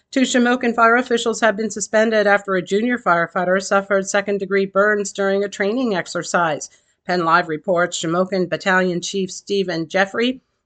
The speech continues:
and Friendship Fire Company Captain Thomas Jeffrey are suspended. Seventeen-year-old James Wood suffered a steam burn to his wrist during the training. A twenty-one-year-old from Stroudsburg died while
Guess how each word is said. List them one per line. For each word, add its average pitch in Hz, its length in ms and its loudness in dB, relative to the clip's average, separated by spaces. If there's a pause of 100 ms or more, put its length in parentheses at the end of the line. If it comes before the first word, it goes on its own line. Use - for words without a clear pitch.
and 156 160 -4
Friendship 196 420 0
Fire 185 240 4
Company 170 320 -6
Captain 175 460 -2
Thomas 202 380 0
Jeffrey 156 420 -2
are 143 140 0
suspended. 196 680 -2 (340)
Seventeen-year-old 160 800 -4
James 170 380 -4
Wood 180 240 0
suffered 175 480 -2 (120)
a 131 100 -4
steam 262 420 0
burn 151 300 -4
to 151 180 -6
his 143 180 -6
wrist 190 380 -2
during 165 320 -2
the 151 80 -8
training. 165 560 -6 (560)
A 196 100 -6
twenty-one-year-old 226 720 2
from 208 200 -2
Stroudsburg 208 720 2
died 190 260 4
while 165 160 2